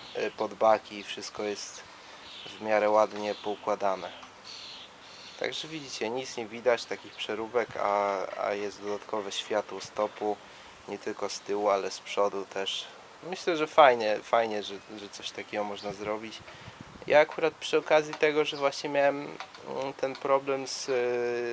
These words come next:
z tą manetką gazu, nie? No ale jak ktoś by chciał sobie zrobić coś takiego, no to dlaczego nie? Myślę, że to całkiem dobry pomysł. No, także,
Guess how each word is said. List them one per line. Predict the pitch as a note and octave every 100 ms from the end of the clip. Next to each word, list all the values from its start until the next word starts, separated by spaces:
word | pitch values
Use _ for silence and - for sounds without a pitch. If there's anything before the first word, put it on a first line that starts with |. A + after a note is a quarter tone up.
| B2
z | -
tą | -
manetką | B2+ B2 C#3+ E3+ - G#2
gazu, | G#2 G2 F#2 G2
nie? | G2+ A2 C3+ - - - - - -
No | -
ale | E4 E4+
jak | D4 -
ktoś | - C3+
by | A2+
chciał | - - G#2
sobie | - G#2
zrobić | G2+ G#2 G2+ G#2+
coś | - G#2+
takiego, | - F#2 - F#2+ G2+
no | G2 G2 -
to | F#2+ - - - - - - - -
dlaczego | - G#2 - G#2 A2+
nie? | A#2+ A2
Myślę, | G2+ G2 - F#2+
że | G2
to | G#2
całkiem | - G2+ - G2+
dobry | G2+ G2 G2
pomysł. | - G2 F#2+ - - - - - - - - - - - - - - - - - - - - - - - - - - - - - - A#2 A2+
No, | F#2 F#2 -
także, | A#2 - C#3 C#3